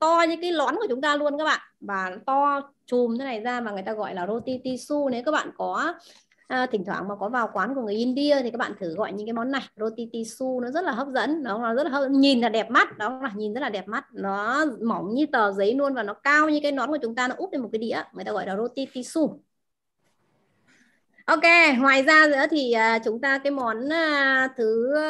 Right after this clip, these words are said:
cái món giống như là đại diện cho cái, à, dân tộc của Malaysia và giống như là khi nhắc tới Malaysia là nhất định phải nhắc tới cái món này thì cô sẽ chia sẻ nhé. Nasi lemak.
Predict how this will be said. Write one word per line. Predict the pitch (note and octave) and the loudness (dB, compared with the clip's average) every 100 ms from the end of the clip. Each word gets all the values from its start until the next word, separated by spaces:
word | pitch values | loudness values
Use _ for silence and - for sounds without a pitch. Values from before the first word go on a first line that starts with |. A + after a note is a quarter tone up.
| D4 | -2
cái | D4 | -4
món | C4+ A#3 A#3+ D4 | -4 -2 -2 -2
giống | B3 | -2
như | C4+ C#4+ | -2 0
là | B3+ G#3+ G3 | 0 0 0
đại | G#3 G3+ | 0 -2
diện | G#3+ A#3+ A#3+ | -2 -4 -4
cho | B3+ | -4
cái, | A#3 G3 G#3 | -4 -2 -2
à, | C4+ D4 C#4+ C4+ C4 B3+ | -2 -2 -2 0 -2 0
dân | B3+ D4 | 2 2
tộc | C#4+ - | 2 0
của | - E3+ D#3+ E3 F3+ A3 | -2 -2 0 2 2 2
Malaysia | C4 C4 C4+ C4+ B3+ A3 | 0 -2 0 0 0 0
và | G3 F3+ F3 F3 | 0 0 -2 -2
giống | G3 | -2
như | A#3+ B3+ | -2 -2
là | A3+ F#3+ F3+ F3+ | 0 0 -2 -2
khi | - | 2
nhắc | D#4 F4 E4+ | 4 4 2
tới | B3 | -2
Malaysia | C4+ C4+ C4+ B3 | -2 -2 -2 -2
là | |
nhất | A3 E4+ | 2 2
định | D#4 | 2
phải | G3 | -2
nhắc | F#3 D4 | -2 -2
tới | C#4+ | -2
cái | C#4+ | -4
món | B3 A#3+ | -2 0
này | C4+ B3 A3+ | 0 0 0
thì | G3+ G3 | -2 -2
cô | A3 | -2
sẽ | F#3+ | -2
chia | B3 A#3 | -2 -4
sẻ | G3 E3+ D3 | -4 -6 -8
nhé. | A3+ C#4+ F4+ _ _ _ - | -8 -8 -10 _ _ _ -8
Nasi | A3 A#3+ A#3+ C#4 B3+ | -2 -2 -4 -6 -2
lemak. | B3 A#3+ C4 A#3+ | -2 0 2 0